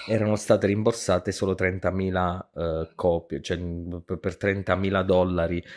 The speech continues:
copie di Cyberpunk. In realtà quei trentamila dollari erano fondi che erano stati destinati ai rimborsi <laughs> di Cyberpunk.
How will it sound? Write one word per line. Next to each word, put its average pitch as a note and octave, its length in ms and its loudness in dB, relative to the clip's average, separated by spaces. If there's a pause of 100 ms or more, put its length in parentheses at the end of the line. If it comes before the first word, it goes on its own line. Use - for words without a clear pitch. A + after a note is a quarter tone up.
(340)
copie F#2 260 2
di F2+ 60 2
Cyberpunk. F2+ 760 -2
In F#2+ 40 -2
realtà A2 400 0
quei F#2+ 140 -2
trentamila F#2+ 500 -2
dollari G2 460 0
erano F2+ 260 0
fondi G2 320 -2
che F2+ 60 -2
erano F2 140 -2
stati F2+ 300 -6
destinati G2+ 840 -4
ai F#2 220 -2
rimborsi E2+ 680 -4
<laughs> - 380 -20
di - 160 -20
Cyberpunk. F#2+ 1080 -2